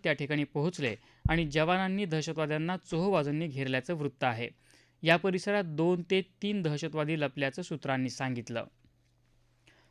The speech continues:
पहलगाम इथल्या दहशतवादी हल्ल्याच्या पार्श्वभूमीवर पंजाब राज्यानं आपली पाकिस्तानच्या बाजूची सीमा बंद केली असून राज्यात रेड अलर्ट जारी केला आहे.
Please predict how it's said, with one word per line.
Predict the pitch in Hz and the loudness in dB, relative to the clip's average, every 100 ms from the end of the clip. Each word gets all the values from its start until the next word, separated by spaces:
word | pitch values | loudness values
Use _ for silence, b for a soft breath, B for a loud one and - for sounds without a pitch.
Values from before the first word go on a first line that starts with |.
| b - | b 6
पहलगाम | 175 202 220 220 | 8 10 8 6
इथल्या | 214 226 | 4 2
दहशतवादी | 185 170 185 185 175 | 4 2 2 2 4
हल्ल्याच्या | 165 160 165 160 180 | 4 4 2 2 2
पार्श्वभूमीवर | 160 143 165 147 156 160 175 | 2 2 0 0 2 2 0
पंजाब | - 156 151 170 | 0 0 2 2
राज्यानं | 160 147 147 160 | 2 0 0 0
आपली | 175 139 156 | 2 0 -4
पाकिस्तानच्या | - 151 - 175 - 180 180 190 | 0 0 0 -4 -4 -2 0 2
बाजूची | 151 143 139 160 | 2 0 -4 -6
सीमा | - 151 147 | -4 0 2
बंद | 143 147 143 | 2 2 0
केली | 139 143 | 0 0
असून | 156 - 117 - B B B | 0 0 -6 -6 B B B
राज्यात | 147 156 185 180 | 2 4 2 0
रेड | 156 185 | 2 2
अलर्ट | 202 170 160 151 | 2 2 2 2
जारी | 139 127 | 0 0
केला | 123 123 120 | -2 0 0
आहे. | 123 | 0